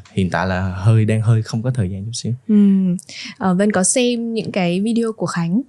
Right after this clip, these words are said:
Speaker 2: thì thấy là những cái video đấy nó rất là ngắn và đa số là đi thẳng vào trọng tâm luôn. Thế thì khi mà mình làm một cái video như thế nó có ngắn thật không? Hay là thời gian nó phải mất vài ngày?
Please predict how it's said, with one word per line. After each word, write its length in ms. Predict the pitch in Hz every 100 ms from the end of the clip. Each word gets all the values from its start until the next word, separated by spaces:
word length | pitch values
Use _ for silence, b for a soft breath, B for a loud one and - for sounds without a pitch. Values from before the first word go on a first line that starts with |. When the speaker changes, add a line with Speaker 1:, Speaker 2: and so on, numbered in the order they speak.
| B B B _
Speaker 2:
thì 400 | 220 202 190 185 -
thấy 240 | 202 196
là 100 | 254
những 180 | 269 202
cái 80 | 233
video 200 | 247 247
đấy 60 | 226
nó 120 | 208
rất 140 | 220
là 80 | 330
ngắn 360 | 247 202 196 339 - _
và 160 | 220 220
đa 100 | 226
số 160 | 254 220
là 100 | 240
đi 160 | 240
thẳng 200 | 262 233
vào 80 | 165
trọng 180 | 175 220
tâm 180 | 247 247
luôn. 220 | 247 240 220 B B B
Thế 100 | - 214
thì 440 | 269 226 214 208 220 - _ - _ - 208 -
khi 160 | - 320
mà 100 | 277
mình 220 | 220 202
làm 200 | 202 185
một 60 | 185
cái 200 | 185 190 226
video 280 | 247 254
như 120 | 247 240
thế 80 |
nó 80 | 202
có 100 | 196
ngắn 220 | 202 196
thật 140 | 254 285
không? 120 | 220 220 - _ _ _ -
Hay 140 | 254
là 80 | 220
thời 180 | 214 190
gian 520 | 214 214 208 208 202
nó 100 | 185
phải 120 | 233
mất 180 | 190 262
vài 220 | 226 185
ngày? 280 | 180 175